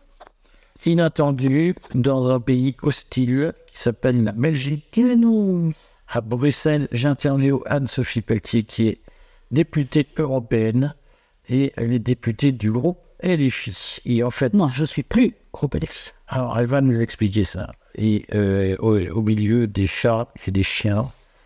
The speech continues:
Speaker 1: elle va me dire les malheurs que l'équipe L F I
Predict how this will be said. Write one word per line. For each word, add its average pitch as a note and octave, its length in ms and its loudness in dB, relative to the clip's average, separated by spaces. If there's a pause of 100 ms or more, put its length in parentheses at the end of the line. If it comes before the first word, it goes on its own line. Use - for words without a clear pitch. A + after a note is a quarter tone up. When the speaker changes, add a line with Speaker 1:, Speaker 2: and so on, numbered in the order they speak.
(360)
Speaker 1:
elle G2 140 0
va A2+ 160 4
me A2 160 4
dire G#2+ 560 0 (460)
les A2 120 4
malheurs C3 640 2 (260)
que A2+ 360 2 (180)
l'équipe A2+ 600 0
L G#2+ 260 2
F - 160 -6
I C3 200 2